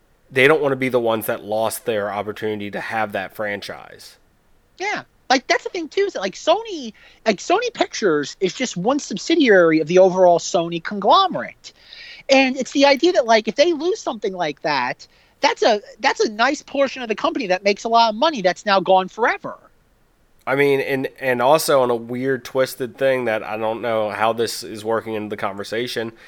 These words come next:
Speaker 1: um, Insomniac Games recently was purchased and now does, like,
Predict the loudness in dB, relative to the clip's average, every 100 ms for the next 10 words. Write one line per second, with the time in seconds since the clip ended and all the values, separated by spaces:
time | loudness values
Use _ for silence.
0 | -20 -20 -6 0 2 0 -4 -10 -8 -4
1 | 0 0 0 0 0 -2 -2 -2 -4 -10
2 | -16 -18 _ _ _ _ _ -8 -6 -4
3 | -6 -6 -8 -6 -8 -6 -6 -6 -10 -14
4 | -16 -18 -14 -10 -8 -6 -4 -4 -6 -8
5 | -12 -10 -8 -10